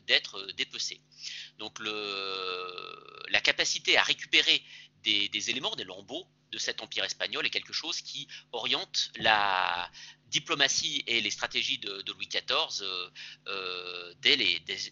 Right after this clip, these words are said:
dès les années seize cent soixante. Alors, ce qui se passe en, en mille sept cents, en fait, euh, Charles deux, euh, meurt beaucoup plus tard, en fait, que ce que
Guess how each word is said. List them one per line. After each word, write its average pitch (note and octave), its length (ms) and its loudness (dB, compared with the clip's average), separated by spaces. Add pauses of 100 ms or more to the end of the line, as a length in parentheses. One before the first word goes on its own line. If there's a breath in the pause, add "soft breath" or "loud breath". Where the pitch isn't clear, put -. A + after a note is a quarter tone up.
dès A#2+ 120 6
les A2 160 -2
années A2+ 120 -4
seize - 180 -6
cent A2+ 140 -8
soixante. - 440 -10 (560 loud breath)
Alors, A#2+ 140 2
ce - 80 -2
qui G#3 80 0
se - 60 -4
passe D4 240 2
en, B2+ 160 -2
en B2 80 -2
mille C3+ 120 -4
sept - 160 2
cents, A#3+ 100 0
en - 20 -6
fait, F#3 200 -4
euh, C#3+ 80 0
Charles G3+ 280 6
deux, A3+ 380 -2
euh, B2 560 -2
meurt F#3+ 260 -2
beaucoup G3 160 -8
plus - 140 -10
tard, E3+ 180 6
en A2+ 60 -4
fait, D#3+ 140 0
que A2 120 -14
ce - 80 -14
que G#2+ 80 -16